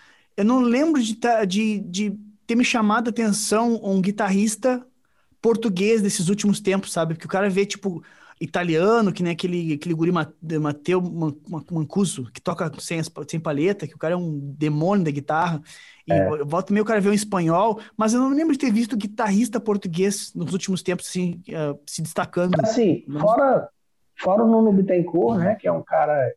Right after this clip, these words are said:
Speaker 2: idolatrado
Speaker 1: Sim,
Speaker 2: aqui.
Speaker 1: que é antiga já, né?
Speaker 2: É, ele, ele é idolatrado aqui, cara.
Speaker 1: Eu imagino, né?
Speaker 2: E também é um excelente guitarrista, né?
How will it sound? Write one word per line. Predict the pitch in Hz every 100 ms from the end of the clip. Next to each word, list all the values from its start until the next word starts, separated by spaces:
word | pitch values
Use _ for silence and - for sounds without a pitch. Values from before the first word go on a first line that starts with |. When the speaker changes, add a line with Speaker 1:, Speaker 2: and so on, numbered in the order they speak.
| _ -
Speaker 2:
idolatrado | 127 147 147 139 - 123
Speaker 1:
Sim, | 202 123
Speaker 2:
aqui. | 117 123 185
Speaker 1:
que | - 147
é |
antiga | 143 - 196 170 -
já, | 151 165
né? | 147 147 - _ -
Speaker 2:
É, | 123 110 - -
ele, | 127
ele | 127 131 110 135
é | 160 208 139
idolatrado | 127 127 190 - - 180 170
aqui, | - 123 _
cara. | _ _ _ _ _ _ -
Speaker 1:
Eu |
imagino, | 156 214 196 220
né? | 147 143 - _ _ _ _ _ _ _ -
Speaker 2:
E | 135 151
também | 151 131 151
é |
um | 180 117 123 _ _ 165
excelente | - - 107 123
guitarrista, | - - 131 101 92 90
né? | 85